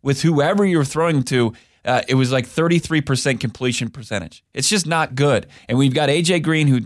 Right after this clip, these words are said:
lacks the ability to get separation any longer. He's not as athletic as he once was. Unfortunately, I don't know why Kyler continues to target him in that area. When you look at a guy like Christian Kirk, who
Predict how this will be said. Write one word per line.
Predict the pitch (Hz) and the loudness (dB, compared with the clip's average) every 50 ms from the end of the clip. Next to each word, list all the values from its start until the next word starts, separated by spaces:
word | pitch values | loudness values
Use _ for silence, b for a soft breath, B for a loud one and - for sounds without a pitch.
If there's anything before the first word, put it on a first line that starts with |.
| - _ | -6 _
lacks | 113 117 117 123 147 - - - | -4 -2 0 0 0 -4 -6 -6
the | 151 147 | -4 -4
ability | 135 120 139 139 143 139 135 | -2 0 0 2 2 2 2
to | 127 120 | 0 0
get | 110 120 117 | -2 -4 -4
separation | - - 123 127 - 127 120 123 139 139 135 - 135 | -2 -2 -2 -2 -2 -2 0 0 0 0 -2 -4 -6
any | 135 131 131 | -4 -4 -4
longer. | 127 123 123 127 120 123 | -2 -2 -2 0 0 -2
He's | 117 117 110 98 104 - _ | -2 -2 -6 -10 -14 -16 _
not | 120 120 123 143 151 | -4 -2 -2 0 0
as | 139 123 | 0 0
athletic | 131 127 120 - 123 123 123 127 - | 0 0 0 -2 0 0 0 0 0
as | 131 120 120 | -2 -2 -2
he | 120 | -4
once | 113 120 120 113 - | -2 -4 -4 -4 -4
was. | - 117 120 120 113 101 b b b b b b b b b b b b _ _ _ _ | -2 0 2 2 0 -2 b b b b b b b b b b b b _ _ _ _
Unfortunately, | 135 139 139 - - 156 190 208 196 202 190 170 151 127 - | -6 -6 -6 -4 -2 -2 -2 0 0 0 2 2 0 -2 -4
I | - - 127 | -6 -4 -2
don't | 160 175 | 0 0
know | 185 180 | 2 2
why | 165 147 147 143 147 | 2 2 2 0 0
Kyler | 139 - 139 135 139 147 139 135 | -2 0 0 2 2 2 2 0
continues | - 120 - - 147 139 131 120 - | -2 -4 -2 -4 -4 -2 -2 -4 -4
to | - 113 | -8 -14
target | - - 135 135 156 160 151 135 | -10 -4 -2 -2 -2 -2 -2 -4
him | 131 127 120 117 - | -2 -2 -2 -4 -6
in | - 127 120 | -6 -8 -8
that | 117 113 104 101 - _ | -6 -6 -8 -10 -10 _
area. | - 135 170 208 196 151 127 113 104 107 b b b b b | -4 -2 -2 0 0 2 2 2 0 0 b b b b b
When | b 131 139 | b -2 0
you | 143 139 | 0 0
look | 139 160 180 - | 0 -2 -2 0
at | 202 180 | -2 -2
a | |
guy | - 147 139 143 | 0 0 2 2
like | 131 127 123 120 | 2 2 0 -2
Christian | - - 156 143 - - 123 117 | -4 -4 -4 -4 -2 -4 -8 -10
Kirk, | - - 170 180 160 - | -6 -4 -2 -2 -2 -2
who | - 185 135 127 | -4 -4 -4 -4